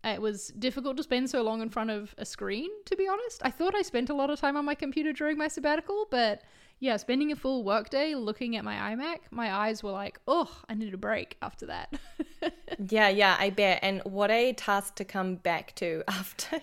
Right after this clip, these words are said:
Speaker 2: your
Speaker 1: Right.
Speaker 2: sabbatical.
Speaker 1: Also, I had to write my own as well. So I was like, "Oh gosh, yes, how am I doing at my job that I haven't been at for a month?" <laughs>
Speaker 2: Thinking back, yeah, to, like, a month ago. Uh, well, I mean, there, there's harder things to come back to, I guess. But, uh,
Speaker 1: Yeah.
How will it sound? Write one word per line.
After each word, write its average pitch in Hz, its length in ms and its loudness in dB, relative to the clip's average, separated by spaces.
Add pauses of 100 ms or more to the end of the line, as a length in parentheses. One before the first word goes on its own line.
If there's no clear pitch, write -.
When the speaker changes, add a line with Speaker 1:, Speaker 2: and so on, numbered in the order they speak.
Speaker 2:
your 285 200 6
Speaker 1:
Right. 208 180 2
Speaker 2:
sabbatical. 302 800 2
Speaker 1:
Also, 381 260 8
I 392 100 12
had 370 180 6
to 339 100 0
write 285 180 6
my 240 180 2
own 247 220 2
as 196 140 -6
well. 208 220 2
So 226 160 -4
I 208 80 0
was 196 100 -6
like, 202 220 -2
"Oh 277 120 -2
gosh, 254 340 0
yes, 226 260 -4
how 262 180 2
am 262 160 4
I 214 100 2
doing 196 260 -4
at 185 60 -8
my 196 120 -4
job 196 380 -4
that 208 100 -6
I 202 40 -6
haven't 202 220 -6
been 196 160 -6
at 185 160 -8
for 208 120 -8
a 196 40 -8
month?" 208 320 -12
<laughs> - 40 -14
Speaker 2:
Thinking 233 340 4
back, 214 280 4
yeah, 196 200 6
to, 202 160 -4
like, 190 200 -2
a 208 60 -2
month 208 300 -4
ago. 185 180 -6 (320)
Uh, 180 460 -4
well, 254 320 2
I 254 100 2
mean, 262 280 0 (360)
there, 214 280 0
there's 190 220 0
harder 165 260 0
things 165 280 -8
to - 60 -14
come 170 160 -10
back - 200 -6
to, - 80 -6
I 180 80 -2
guess. - 380 -10
But, 165 300 -4
uh, 180 160 -4
Speaker 1:
Yeah. - 180 -4